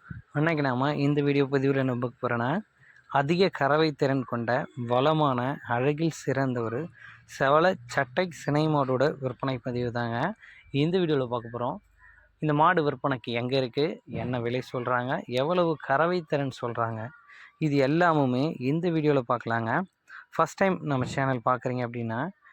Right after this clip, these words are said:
சப்ஸ்கிரைப் பண்ணிட்டு வீடியோ பாருங்க. இந்த மாட்டோட டீட்டெயில் அப்படின்னு நம்ம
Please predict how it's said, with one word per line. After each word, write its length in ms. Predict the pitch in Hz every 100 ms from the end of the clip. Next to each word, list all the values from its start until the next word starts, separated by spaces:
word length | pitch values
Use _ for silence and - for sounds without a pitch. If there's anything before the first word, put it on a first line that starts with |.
| _ -
சப்ஸ்கிரைப் 500 | 170 - - 196 147
பண்ணிட்டு 320 | 131 113 113 123 - 120
வீடியோ 240 | 107 104 101
பாருங்க. 260 | 104 104 101 - _ _ _ _ -
இந்த 120 | 147 156
மாட்டோட 340 | 214 226 196 160
டீட்டெயில் 440 | 160 170 165 139 110
அப்படின்னு 320 | 120 131 123
நம்ம 160 | 113